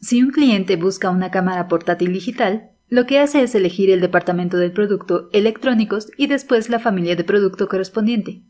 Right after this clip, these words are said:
cámara y fotografía. Para identificar las clasificaciones correspondientes a tus productos, puedes usar el clasificador de productos que se encuentra en Seller Central, Inventario, Agregar productos con archivos.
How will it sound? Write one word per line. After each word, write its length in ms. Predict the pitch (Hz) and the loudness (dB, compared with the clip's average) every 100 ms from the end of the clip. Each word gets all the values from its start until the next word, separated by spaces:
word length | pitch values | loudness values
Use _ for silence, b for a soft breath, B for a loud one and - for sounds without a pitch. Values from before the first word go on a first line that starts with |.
| - | -2
cámara 320 | 226 226 233 | 0 0 -2
y 60 | 226 | -4
fotografía. 760 | 220 208 185 180 180 151 - _ _ _ _ _ _ _ _ | -4 -2 -2 -2 -4 -6 -10 _ _ _ _ _ _ _ _
Para 240 | 269 262 | 0 0
identificar 680 | 254 233 247 233 - - 294 | 0 0 -2 -2 -4 -2 0
las 180 | 302 294 | 0 0
clasificaciones 840 | 220 190 185 - 175 175 196 190 | -2 -2 -4 -4 -2 0 -2 -4
correspondientes 800 | 185 175 170 - 190 196 170 165 | -2 -2 -2 -4 -4 -2 -4 -4
a 60 | 170 | -4
tus 180 | 190 185 | -6 -4
productos, 680 | 247 254 226 - 202 - _ | -4 -2 -2 -2 -2 -4 _
puedes 300 | - 302 311 | -2 0 0
usar 260 | 294 277 202 | -2 0 0
el 100 | 190 | 2
clasificador 680 | 190 175 196 - 185 180 180 | 2 0 0 -4 -2 0 2
de 100 | 214 | 2
productos 500 | 220 208 - 196 202 | 2 -2 -2 -4 -2
que 100 | 233 | -4
se 100 | 233 | -2
encuentra 380 | 220 262 220 233 | -2 -2 -4 -4
en 120 | 180 | -4
Seller 300 | 190 196 202 | -2 -2 -2
Central, 640 | 226 214 190 170 214 - - | -4 -4 -2 -2 -2 -10 -4
Inventario, 760 | 262 269 247 233 185 170 170 - | -2 0 0 0 0 0 -4 -2
Agregar 460 | 226 196 180 180 | 0 2 2 0
productos 460 | 180 196 180 180 175 | 0 0 0 -2 -2
con 160 | 196 196 | -2 -4
archivos. 640 | 190 285 262 185 - _ | -4 -2 -2 -4 -14 _